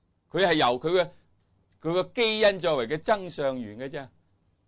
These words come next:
複製出嚟嗰隻，嗰隻羊有佢自己嘅因㗎嘛，聽唔聽得明啊？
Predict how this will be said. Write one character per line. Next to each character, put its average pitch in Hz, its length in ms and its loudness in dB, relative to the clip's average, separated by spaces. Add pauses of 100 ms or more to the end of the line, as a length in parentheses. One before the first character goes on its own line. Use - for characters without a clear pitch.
(200)
複 262 280 4
製 202 240 4
出 214 120 2
嚟 175 180 4
嗰 180 180 2
隻， 202 180 0
嗰 196 160 -2
隻 202 200 4
羊 131 240 0
有 143 220 0
佢 160 80 -10
自 160 280 -8
己 147 180 -2
嘅 180 320 2
因 185 300 -2
㗎 185 120 -10
嘛， 160 280 -10 (760)
聽 175 80 -8
唔 - 20 -12
聽 170 60 -10
得 175 100 0
明 117 180 -2
啊？ 123 220 -2